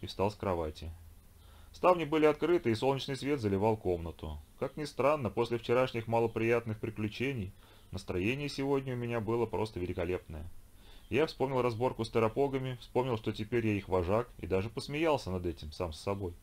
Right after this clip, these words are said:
Никаких угрызений совести или страхов не было и в помине. Райли в соседней комнате делала гимнастику. Я поздоровался и немного понаблюдал за ней, восхищаясь её гибкостью. «Чего смотришь?» спросила она,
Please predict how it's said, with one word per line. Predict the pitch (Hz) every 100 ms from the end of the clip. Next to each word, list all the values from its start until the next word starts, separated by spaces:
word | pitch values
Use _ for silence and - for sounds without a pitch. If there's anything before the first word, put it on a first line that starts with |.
| - - - - - -
Никаких | 90 107 123 143
угрызений | 135 139 135 135
совести | 131 143 143 -
или | 120 120
страхов | - 120 143 123
не | 104 131
было | 113 98
и |
в | 92
помине. | 87 87 87 82 90 - - - - - - - -
Райли | - 110 147 151 143 -
в |
соседней | - 131 127 127 123
комнате | 131 123 117 113
делала | 95 104 110
гимнастику. | 101 98 92 87 - - - 80 - - - -
Я | 123
поздоровался | 160 151 151 151 175 107 -
и | 95
немного | 123 156 147
понаблюдал | 139 135 131 131 147
за | 117
ней, | 98 87
восхищаясь | 90 - 98 - 107 -
её | 101
гибкостью. | 101 98 - - - - - - - - - - -
«Чего | - 120 120
смотришь?» | 110 113 - 87 - -
спросила | - 92 95 95 92
она, | 101 120